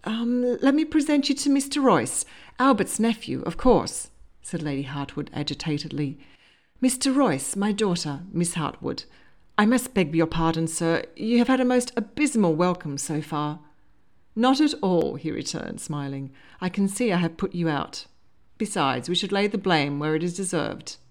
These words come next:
at my uncle's door." Turning back to Miss Hartwood, he was amused to find her still staring at him.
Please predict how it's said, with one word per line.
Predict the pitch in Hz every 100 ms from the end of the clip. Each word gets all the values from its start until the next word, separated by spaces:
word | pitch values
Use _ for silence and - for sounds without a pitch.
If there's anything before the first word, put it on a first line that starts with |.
| -
at | -
my | 165
uncle's | - 160 - - -
door." | 160 151 - - - - - - _ - - _ -
Turning | 240 311 269
back | 196 -
to | 202
Miss | 196
Hartwood, | 175 135 - - -
he | 165 196
was | 196
amused | 208 220 254 254
to |
find | 254 185 147 151
her |
still | 156 - 151
staring | - 220 214 139
at | 120
him. | 147 - -